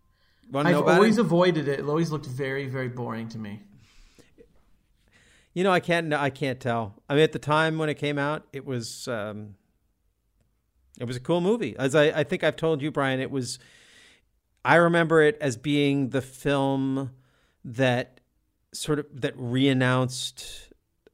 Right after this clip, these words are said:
Speaker 1: Martin Landau and began his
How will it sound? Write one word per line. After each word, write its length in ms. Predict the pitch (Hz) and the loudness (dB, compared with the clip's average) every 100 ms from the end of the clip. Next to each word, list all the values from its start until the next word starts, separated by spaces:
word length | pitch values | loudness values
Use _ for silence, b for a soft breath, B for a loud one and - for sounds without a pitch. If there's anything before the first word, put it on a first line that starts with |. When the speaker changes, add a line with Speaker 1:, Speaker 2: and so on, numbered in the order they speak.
| - | -4
Speaker 1:
Martin 400 | 131 131 131 123 | 0 0 0 -2
Landau 800 | 117 117 120 123 123 131 135 143 | 0 0 0 2 0 0 -4 -8
and 220 | 135 117 | -6 -4
began 640 | 131 110 127 120 117 120 117 | -6 -6 -2 2 2 0 -2
his 420 | 123 113 - | -2 -4 -8